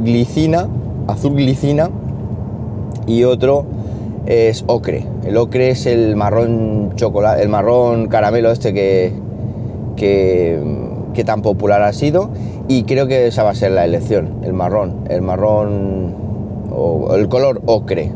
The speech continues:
la funda de piel de color ocre. ¿Por qué? Porque ayer, como bien decía Otto, mi amigo Otto, al que desde aquí mando un fortísimo abrazo, eh, más que teclero de hace más de, yo qué sé, siete, ocho años desde que empezamos,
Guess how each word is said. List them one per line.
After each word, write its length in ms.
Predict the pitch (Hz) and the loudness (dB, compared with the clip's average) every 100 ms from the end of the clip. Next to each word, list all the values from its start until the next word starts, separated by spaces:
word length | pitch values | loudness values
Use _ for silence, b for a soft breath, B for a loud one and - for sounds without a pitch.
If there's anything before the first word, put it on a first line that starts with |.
| 127 | -6
la 80 | 90 | -6
funda 380 | - 123 117 113 | -4 0 2 2
de 160 | 104 | 0
piel 260 | 95 120 123 | 2 2 2
de 100 | 110 | 0
color 320 | 98 101 98 | 2 2 0
ocre. 360 | - 113 104 95 | 0 0 0 -2
¿Por 180 | 107 101 | 0 0
qué? 240 | 139 104 98 98 B 98 | 0 0 -4 -10 B -4
Porque 200 | 107 107 | 0 2
ayer, 180 | 123 | 2
como 200 | 131 127 | 2 0
bien 180 | 120 120 | 2 2
decía 320 | 120 123 120 | 0 2 4
Otto, 340 | 120 120 120 131 B B B B | 4 2 0 -2 B B B B
mi 100 | 98 101 | -4 0
amigo 280 | 107 113 | 2 4
Otto, 260 | 113 117 117 | 4 4 2
al 120 | 110 | 2
que 100 | 110 | 2
desde 180 | 98 95 | 2 2
aquí 180 | 95 110 | 0 0
mando 240 | 110 110 | 0 0
un 80 | 104 | -2
fortísimo 600 | 98 92 104 104 110 101 | -2 -2 -2 -2 0 0
abrazo, 480 | 95 104 120 143 160 - 92 | 0 0 0 -2 -6 -6 -6
eh, 80 | |
más 220 | 87 92 - | -4 -4 -4
que 80 | |
teclero 400 | 92 92 107 104 | -2 0 0 2
de 60 | 101 | 2
hace 160 | 92 95 | 0 -2
más 180 | 95 95 | -2 2
de, 320 | 95 92 82 | 2 2 0
yo 120 | 95 | -2
qué 80 | 82 | -2
sé, 160 | 98 90 | -4 -2
siete, 420 | 110 98 95 101 | 0 0 0 2
ocho 280 | 101 - 104 | 0 2 0
años 220 | 107 95 | 2 0
desde 180 | 92 82 | 0 0
que 80 | |
empezamos, 400 | 82 90 120 160 | 0 0 0 -2